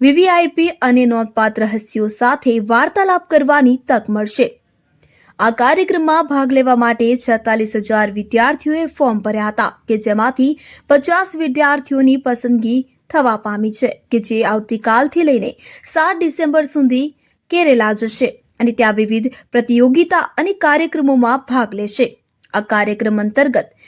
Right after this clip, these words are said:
એમ એસ યુનિવર્સિટી બરોડાના Faculty of Management Studies ડિપાર્ટમેન્ટના બે સ્ટુડન્ટની પસંદગી થયેલ છે કે જેમનું નામ છે ખુશી વાકાની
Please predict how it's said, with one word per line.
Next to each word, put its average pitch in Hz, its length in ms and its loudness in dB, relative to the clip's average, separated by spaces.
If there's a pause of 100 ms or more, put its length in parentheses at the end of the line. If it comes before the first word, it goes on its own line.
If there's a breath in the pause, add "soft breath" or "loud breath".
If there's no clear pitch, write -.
(160 soft breath)
એમ 294 140 0
એસ 415 240 0
યુનિવર્સિટી 311 880 -2 (160)
બરોડાના 226 640 2
Faculty 277 460 0
of 320 180 2 (100)
Management 226 800 0
Studies 214 420 -4 (140)
ડિપાર્ટમેન્ટના 254 840 0 (360 soft breath)
બે 330 80 2
સ્ટુડન્ટની 311 600 2
પસંદગી 220 580 -4
થયેલ 214 280 -4
છે - 320 -4
કે 226 80 2
જેમનું 214 360 0
નામ 226 260 0
છે 285 300 -2 (240 loud breath)
ખુશી 269 320 2
વાકાની 226 520 0